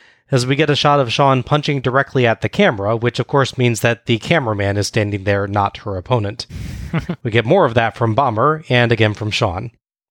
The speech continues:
Speaker 1: Sean finally keeps punching Bomber as the bell rings, and Sally protests. Round two,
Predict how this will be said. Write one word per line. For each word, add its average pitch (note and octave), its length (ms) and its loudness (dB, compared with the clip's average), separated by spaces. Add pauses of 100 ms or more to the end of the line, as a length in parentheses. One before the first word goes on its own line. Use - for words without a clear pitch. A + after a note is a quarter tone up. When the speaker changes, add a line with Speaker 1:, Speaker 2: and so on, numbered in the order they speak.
(720)
Speaker 1:
Sean C3 360 0
finally A#2 280 2
keeps D#3 300 0
punching C3 400 0
Bomber G#2 360 2
as G#2 100 0
the A2 80 0
bell A#2+ 200 4
rings, A2 380 0
and G#2+ 180 2
Sally G#2+ 300 0
protests. - 640 -6 (840)
Round A2 300 0
two, G#3 400 -2